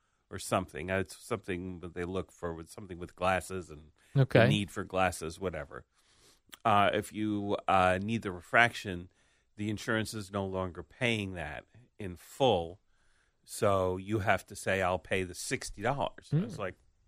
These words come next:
Speaker 1: "Uh, okay," 'cause I wear glasses.
Speaker 2: Sure.
Speaker 1: Obviously, I need the refraction or whatever it's called. I might be screwing that up, but I don't think so. And that just happened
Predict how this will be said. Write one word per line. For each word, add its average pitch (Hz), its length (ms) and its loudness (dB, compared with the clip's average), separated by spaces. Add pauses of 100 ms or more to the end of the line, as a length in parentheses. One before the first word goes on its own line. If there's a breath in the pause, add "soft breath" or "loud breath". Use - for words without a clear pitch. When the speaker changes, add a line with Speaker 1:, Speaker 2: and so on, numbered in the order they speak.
(200)
Speaker 1:
"Uh, 82 280 -12 (120)
okay," 104 440 -8 (100)
'cause 95 100 -14
I 98 100 -2
wear 92 200 -2
glasses. 117 680 4
Speaker 2:
Sure. 131 460 4
Speaker 1:
Obviously, 92 400 -2
I 90 80 -4
need 95 240 -8
the 85 160 -8
refraction 85 680 0
or 78 120 -16
whatever 82 340 -10
it's - 140 -16
called. - 320 -14 (440)
I 92 60 0
might 95 200 -2
be 95 100 -6
screwing 82 400 -10
that 78 180 -10
up, 80 140 -8
but 85 80 -2
I 85 220 0
don't 80 180 -10
think 85 160 -14
so. - 240 -20 (680 soft breath)
And 101 160 0
that 110 240 6
just 107 320 2
happened 92 520 2